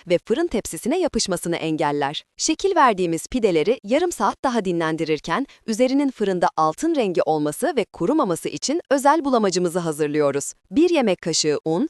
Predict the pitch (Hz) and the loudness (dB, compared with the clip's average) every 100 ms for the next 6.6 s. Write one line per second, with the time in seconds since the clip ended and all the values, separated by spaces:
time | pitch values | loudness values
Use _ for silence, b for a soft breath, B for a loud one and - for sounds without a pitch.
0 | b - 208 339 302 202 - 165 - 151 | b -12 -4 0 2 0 0 -2 0 -4
1 | - 160 269 - 185 349 b 180 - 196 | 0 0 0 0 -2 -2 b -4 -4 -4
2 | 349 277 175 - 160 - 381 254 233 240 | 0 0 0 -2 -4 -2 -2 -2 0 2
3 | 254 - 262 - 269 254 - 294 220 220 | 0 0 -4 -2 -4 -4 -4 0 2 2
4 | 226 175 160 359 - 254 - 190 165 147 | 2 2 2 2 2 0 0 0 2 2
5 | 139 - - _ - 311 330 339 - 247 | 0 -6 -12 _ 0 4 4 4 2 2
6 | 339 247 160 156 - 349 | 4 2 2 0 -2 -4